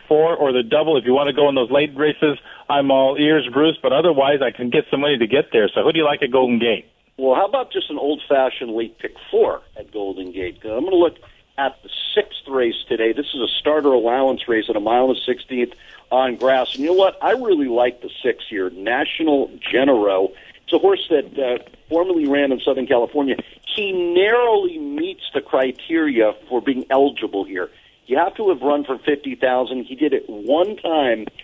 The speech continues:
Speaker 2: back at Santa Anita in the fall. He ran third for fifty thousand. So he narrowly made it. He's run well in his two starts at Golden Gate, especially when he dead heated last time out. He was full run early, and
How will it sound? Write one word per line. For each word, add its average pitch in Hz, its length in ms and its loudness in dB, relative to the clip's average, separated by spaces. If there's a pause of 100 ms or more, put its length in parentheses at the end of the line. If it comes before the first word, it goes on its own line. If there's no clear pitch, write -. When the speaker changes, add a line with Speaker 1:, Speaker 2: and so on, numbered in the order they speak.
(220)
Speaker 2:
back 139 320 -2
at 131 80 -4 (100)
Santa 139 280 0
Anita 131 260 0
in 120 180 0
the 107 80 2
fall. 131 280 0
He 117 60 -4
ran 113 300 -4 (100)
third 143 280 2
for 120 100 -6
fifty 120 380 -4
thousand. 117 480 -2
So 110 80 -4
he 113 80 -4
narrowly 165 320 0
made 143 260 2
it. - 160 0 (280)
He's 220 260 -10
run 135 340 0
well 117 440 0 (280)
in 127 80 -12
his 117 180 -8 (140)
two 185 140 -12
starts 139 420 -2
at 113 100 -10
Golden 120 300 -2
Gate, 120 300 0
especially 208 760 -4
when 143 200 0
he 131 260 -4
dead 156 220 2
heated 160 560 -6 (340)
last 143 440 0
time 139 260 -6
out. 123 240 -4
He 117 100 -10
was 120 160 -4 (200)
full 247 320 0
run 156 320 2
early, 127 480 2 (640)
and 127 220 -8